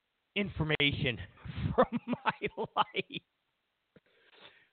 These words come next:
Quite frankly, there's about twelve years of my life I'd like to <laughs> forget. <laughs> There's about twelve years. I, I was like, "What? I don't remember that." <laughs> I wish.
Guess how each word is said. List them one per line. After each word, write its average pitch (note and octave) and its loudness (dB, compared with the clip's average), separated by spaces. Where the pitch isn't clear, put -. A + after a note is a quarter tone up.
Quite G3+ 8
frankly, F#3 4
there's E3 2
about D3 4
twelve F#3 8
years E3+ 4
of C#3 -4
my C3+ 4
life C3 0
I'd B2+ 4
like C3+ 4
to C#3+ -2
<laughs> - 6
forget. - 0
<laughs> - 2
There's A4 6
about - 2
twelve D4 2
years. - -6
I, D3 -4
I F3+ 6
was E3+ 4
like, D#3 8
"What? G4+ 6
I A3+ 6
don't C#4 4
remember E3+ -2
that." E3 -2
<laughs> - -20
I F#4 0
wish. D4 0